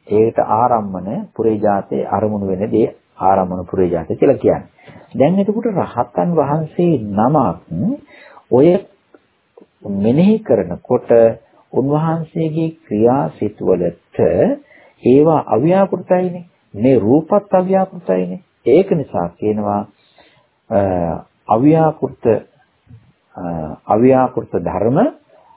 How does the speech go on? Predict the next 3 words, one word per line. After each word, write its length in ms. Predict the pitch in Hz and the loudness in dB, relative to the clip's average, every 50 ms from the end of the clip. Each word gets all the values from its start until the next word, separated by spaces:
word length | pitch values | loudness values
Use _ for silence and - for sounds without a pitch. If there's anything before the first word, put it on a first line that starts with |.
| _ _ _ _ _ _ _ _ _ _ _ _ _ _ _ - | _ _ _ _ _ _ _ _ _ _ _ _ _ _ _ 0
වන 200 | 107 120 123 120 104 | 0 2 2 2 2
රූපම 560 | 92 98 113 131 156 180 175 - 123 90 80 78 87 98 110 117 131 127 _ _ _ _ _ _ _ _ _ _ _ _ _ _ _ _ _ _ _ _ _ _ _ _ _ _ _ _ _ _ _ - | 2 2 4 4 4 4 2 0 -2 -2 -4 -6 -6 -6 -6 -6 -8 -10 _ _ _ _ _ _ _ _ _ _ _ _ _ _ _ _ _ _ _ _ _ _ _ _ _ _ _ _ _ _ _ -8
පෙර 140 | 131 127 | -4 -2